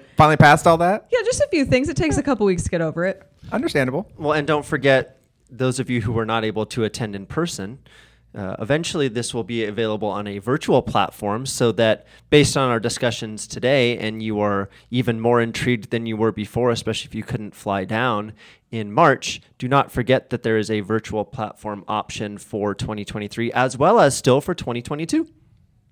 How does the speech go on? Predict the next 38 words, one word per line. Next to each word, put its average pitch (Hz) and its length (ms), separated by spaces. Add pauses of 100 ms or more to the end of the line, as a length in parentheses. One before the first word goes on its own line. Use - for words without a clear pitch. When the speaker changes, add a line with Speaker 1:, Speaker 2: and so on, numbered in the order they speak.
(200)
Speaker 2:
Yep. 156 280
And 160 200
I've 165 340
seen 233 280
some 220 180
of 196 60
the 185 80
videos 175 320
so 156 200
far, 151 340
and 143 160
our 147 100
team 160 240
is 151 100
doing 147 180
a 139 60
really 147 220
good 135 140
job 135 260
of 135 280
putting 147 260
it 135 100
together. 147 360
So 151 160
I 143 80
think 160 300
even 190 260
if 170 80
you 165 80
couldn't 160 240
be 156 100
there 147 160
in 143 80
person, 143 380
you're 135 80
really 139 240
gonna 139 200
enjoy 131 460